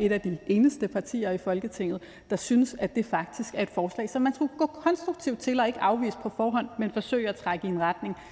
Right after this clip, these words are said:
man kan se sig selv i. Det betyder jo ikke, at vi, øh, ikke skal have en holdning i E U. Øh,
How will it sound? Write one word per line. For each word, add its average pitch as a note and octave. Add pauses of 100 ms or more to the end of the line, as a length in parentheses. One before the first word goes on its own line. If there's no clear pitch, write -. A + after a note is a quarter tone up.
(140)
man F#3+
kan F3+
se A3
sig F#3+
selv F#3+
i. E3 (460)
Det G3+
betyder C#4+
jo F#3
ikke, G#3
at F3+
vi, F3
øh, E3+
ikke A#3
skal A3
have A3+
en G#3+
holdning A3+
i G#3
E F#3+
U. F#3+ (380)
Øh, F3+